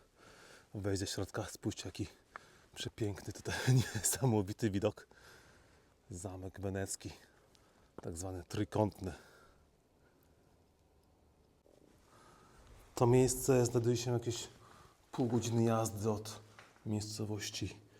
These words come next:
Saranda. Wczoraj wieczorem lekko padało. Dzisiaj już jest ładna pogoda, ale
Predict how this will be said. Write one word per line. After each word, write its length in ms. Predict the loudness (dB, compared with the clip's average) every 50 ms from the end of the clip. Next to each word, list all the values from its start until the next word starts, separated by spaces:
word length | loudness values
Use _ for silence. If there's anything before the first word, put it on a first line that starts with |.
| -20 -20 -20 -20 -20 -20 -20 -12
Saranda. 720 | -8 -2 4 4 6 6 6 6 6 8 10 8 8 8 4 -6 -12 -16 -18 -20 -20 -20 -20 -20 -20 -20 -20 -20 -18 -16
Wczoraj 340 | -16 -12 -8 -6 -4 -4 -2
wieczorem 460 | -4 -4 -4 -4 -2 -2 -2 0 0
lekko 300 | 0 -2 -2 -2 -4 -2
padało. 440 | 0 2 2 4 6 6 6 6 4 0 -2 -6 -10 -14 -16 -18 -18 -18 -16 -18 -18 -20 -20 -20 -16 -14
Dzisiaj 300 | -12 -10 -8 -8 -6 -6
już 140 | -6 -6 -6
jest 200 | -8 -8 -6 -6
ładna 220 | -6 -4 -4 -6
pogoda, 400 | -4 -4 -2 0 0 0 0 0
ale 120 | -2 -2